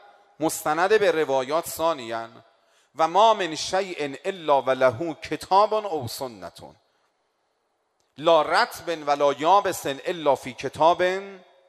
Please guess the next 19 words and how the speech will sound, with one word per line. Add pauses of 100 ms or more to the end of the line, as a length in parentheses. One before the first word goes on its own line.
(100)
مبین. (1000)
در (120)
قرآن
ما
دستورالعمل
داریم. (760)
ذیل
قرآن
روایات
معصومین
علیهم
السلام (360)
جامعترین
و
کاملترین
دستورات
سلوکی
رو
داریم